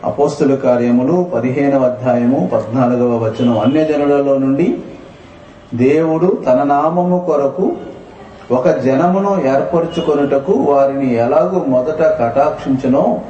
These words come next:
సిమియోను వివరించి ఉన్నాడు." అన్యజనులలో నుండి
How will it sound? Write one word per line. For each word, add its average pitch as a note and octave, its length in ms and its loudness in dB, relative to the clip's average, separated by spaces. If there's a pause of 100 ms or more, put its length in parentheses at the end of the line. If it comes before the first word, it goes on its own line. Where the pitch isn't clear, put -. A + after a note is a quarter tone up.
(880)
సిమియోను C3+ 800 0 (500)
వివరించి C3 600 2
ఉన్నాడు." A#2 800 0 (680)
అన్యజనులలో E3 1000 2
నుండి F3 520 -2